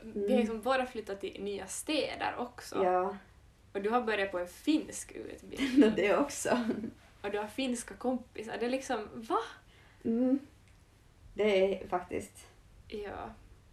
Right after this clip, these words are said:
Speaker 2: Alltså för mig har nog en jättestor förändring också varit att jag har sålt min häst.
Speaker 1: Mm.
Speaker 2: Eh, så jag rider inte längre. Eh, och det har nog påverkat mig jätte-, jättemycket mer än vad jag skulle ha trott. Men,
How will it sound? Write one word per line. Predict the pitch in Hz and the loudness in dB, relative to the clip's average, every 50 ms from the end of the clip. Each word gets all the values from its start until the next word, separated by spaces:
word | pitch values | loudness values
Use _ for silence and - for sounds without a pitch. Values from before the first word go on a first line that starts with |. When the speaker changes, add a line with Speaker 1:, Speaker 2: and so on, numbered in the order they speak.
| - - - - - | -20 -20 -20 -16 -8
Speaker 2:
Alltså | - - - 196 190 | -4 2 4 4 4
för | 196 202 208 | 4 2 4
mig | 220 226 233 247 | 6 6 6 6
har | 254 - | 6 6
nog | 359 175 170 | 4 4 2
en | 170 | 2
jättestor | 196 190 190 - - 175 175 - | 0 0 -2 -6 -4 -4 -4 -4
förändring | - - 185 165 170 170 175 165 - | -2 0 0 0 2 0 -2 -2 -2
också | - - - 180 | -2 -4 -2 0
varit | 175 180 180 175 165 - | 0 2 2 2 2 2
att | - | 0
jag | 196 | 0
har | 175 175 | 0 0
sålt | 180 180 180 180 185 - | 0 0 -2 -2 -2 -4
min | 202 196 185 | -4 -4 -2
häst. | 202 214 190 196 - - - - - - - - - - | 0 0 0 0 -2 -10 -14 -16 -16 -16 -16 -14 -12 -10
Speaker 1:
Mm. | 202 202 196 190 190 | -8 -6 -6 -4 0
Speaker 2:
Eh, | 190 185 185 190 | 2 2 4 4
så | 196 | 4
jag | 190 190 190 | 4 4 4
rider | 180 170 170 190 190 | 2 2 2 2 0
inte | - - 190 196 | 0 -2 -2 0
längre. | - 98 101 104 104 104 104 - - - - - - - - - - | -2 -2 0 0 -2 -2 -2 -2 -4 -6 -6 -4 -6 -8 -8 -6 -2
Eh, | 101 98 98 98 95 - - | 2 4 6 6 4 2 2
och | - 180 180 180 180 175 | 4 4 4 4 6 8
det | 190 190 185 185 | 8 8 8 8
har | 185 190 175 | 8 6 6
nog | 175 170 165 165 | 6 4 2 2
påverkat | - 185 170 165 185 180 - - 180 175 | 2 2 2 4 2 0 0 -2 -2 0
mig | 170 175 175 175 175 180 | 0 2 0 2 4 4
jätte-, | 180 180 - - 90 | 2 2 2 -2 -2
jättemycket | - - - - 98 98 - - 101 98 | 0 0 -2 -2 -2 -4 -2 -4 -4 -2
mer | 98 92 95 104 - | -2 0 0 0 0
än | - 73 | 0 0
vad | 71 71 | 0 0
jag | 73 76 76 - - - | 0 0 0 0 -2 -4
skulle | - - 226 220 214 | -6 -8 -6 -4 -4
ha | 214 - | -4 -4
trott. | 233 240 240 - - - - - - - - - - - - - - - - - - - | -4 -4 -6 -6 -12 -18 -20 -20 -20 -20 -20 -20 -20 -18 -16 -14 -14 -14 -14 -14 -12 -6
Men, | - 196 185 180 190 196 196 | -2 0 0 0 0 -2 -4